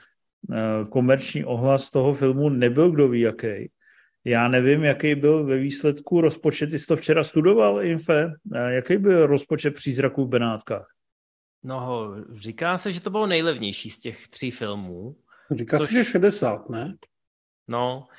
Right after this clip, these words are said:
Speaker 2: u té jedničky jsem našel padesát pět, ale myslím si, že nakonec byla dražší.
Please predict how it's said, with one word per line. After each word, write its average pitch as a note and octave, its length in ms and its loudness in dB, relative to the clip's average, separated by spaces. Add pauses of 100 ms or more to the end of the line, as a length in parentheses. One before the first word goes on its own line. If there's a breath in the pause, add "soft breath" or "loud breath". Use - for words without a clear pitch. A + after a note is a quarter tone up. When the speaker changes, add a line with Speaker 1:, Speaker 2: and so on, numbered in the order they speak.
(280 soft breath)
Speaker 2:
u - 180 -16
té A3+ 100 -6
jedničky F3+ 400 -4
jsem G3 140 -2
našel E3+ 240 0
padesát D#3+ 400 2
pět, G#2 280 -4
ale B2+ 160 -2
myslím A#2+ 220 -10
si, C3+ 100 -18
že C#3 120 -6
nakonec A#2+ 300 -6
byla C#3+ 180 0
dražší. C3 720 -10